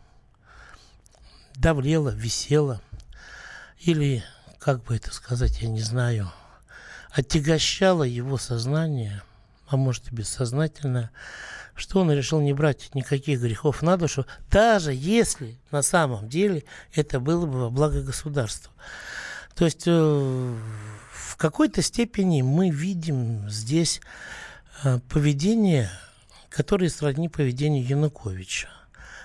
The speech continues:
Потому что Виктор Фёдорович, он тоже очень не хотел проливать кровь. Хотя он там в своё время был судим и так далее, да. Но Виктор Фёдорович, он,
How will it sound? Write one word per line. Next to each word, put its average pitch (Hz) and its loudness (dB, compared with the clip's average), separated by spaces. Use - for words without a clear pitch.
Потому 147 2
что - -4
Виктор 151 2
Фёдорович, 190 2
он 107 -10
тоже 165 0
очень 151 2
не 131 2
хотел 135 -2
проливать 110 -4
кровь. 87 -8
Хотя 151 2
он 127 -2
там 131 -4
в - -8
своё 127 -2
время 110 -2
был 117 0
судим 170 2
и - -2
так 110 -6
далее, 151 2
да. 156 0
Но 160 2
Виктор 190 2
Фёдорович, 151 0
он, 147 2